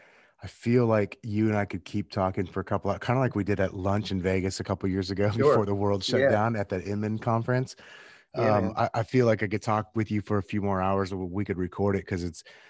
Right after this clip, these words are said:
Speaker 1: solid. You, um, you really, you reminded me of my buddy, uh, who's been a guest as well on the show a couple times, Ben Kinney in, in, uh, Washington.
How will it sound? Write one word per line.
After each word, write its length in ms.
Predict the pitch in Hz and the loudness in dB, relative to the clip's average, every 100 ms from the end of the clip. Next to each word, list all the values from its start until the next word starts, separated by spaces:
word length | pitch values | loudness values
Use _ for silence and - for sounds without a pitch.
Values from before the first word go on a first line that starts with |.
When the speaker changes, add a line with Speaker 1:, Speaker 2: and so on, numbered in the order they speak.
| - - | -20 -14
Speaker 1:
solid. 440 | - 107 101 92 | 2 4 4 2
You, 280 | 104 123 139 | 4 4 4
um, 500 | 117 101 92 87 78 _ _ _ _ - _ _ | 2 2 2 0 -4 _ _ _ _ -20 _ _
you 160 | 107 110 | -2 -2
really, 460 | 101 120 123 123 - | 4 4 6 4 2
you 140 | 113 | 0
reminded 480 | 107 104 104 104 107 | 2 4 4 2 2
me 440 | 107 104 104 101 95 | 2 2 0 -2 -6
of 500 | 113 101 98 92 82 82 | -4 -2 0 -2 -4 -6
my 220 | 98 95 | -4 -2
buddy, 640 | 82 98 95 98 95 92 90 - | -2 -2 0 0 -2 -2 -6 -8
uh, 380 | 90 87 87 87 | -6 -2 -4 -6
who's 240 | 107 104 87 | -4 -6 -2
been 160 | 98 | -4
a 40 | 92 | -2
guest 300 | 92 92 98 | -4 -6 -8
as 140 | 87 | -6
well 140 | 92 | -2
on 100 | 90 | -2
the 80 | 90 | -4
show 260 | - 98 90 | -4 -4 -4
a 60 | |
couple 200 | - 82 | -4 -10
times, 280 | - 90 85 | -8 -8 -8
Ben 240 | - 87 87 | -6 -6 -6
Kinney 420 | 101 90 85 - _ _ _ _ | -8 -6 -8 -12 _ _ _ _
in, 360 | 98 95 87 87 | -6 -4 -4 -6
in, 420 | - 90 87 85 82 - | -6 -6 -4 -6 -8 -8
uh, 320 | 90 85 82 | -4 -4 -4
Washington. 680 | 80 92 90 - 92 82 80 | -4 -4 -4 -6 -10 -10 -10